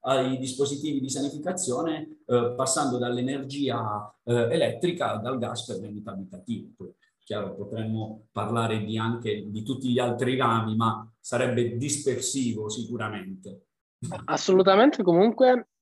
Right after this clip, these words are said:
Speaker 2: volevo, ho sempre apprezzato la scelta di fare imprenditoria al sud e soprattutto, come hai sottolineato adesso, la scelta di internalizzare tutto e quindi avere effettivamente un unico referente per la produzione, la fornitura del servi-,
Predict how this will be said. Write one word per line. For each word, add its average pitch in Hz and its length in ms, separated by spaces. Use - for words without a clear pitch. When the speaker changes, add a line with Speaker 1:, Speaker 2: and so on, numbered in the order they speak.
Speaker 2:
volevo, 147 840
ho 170 80
sempre 208 300
apprezzato 175 540
la 143 120
scelta 170 400
di 135 140
fare 135 280
imprenditoria 139 760
al 135 120
sud 175 400
e - 80
soprattutto, 151 520
come 147 280
hai 131 180
sottolineato 131 640
adesso, 143 500
la - 80
scelta - 360
di 131 120
internalizzare 131 800
tutto - 300
e - 80
quindi 160 180
avere 127 380
effettivamente 147 720
un 143 60
unico 147 300
referente 143 480
per 135 140
la 120 120
produzione, 131 720
la - 80
fornitura 127 500
del 123 120
servi-, 127 500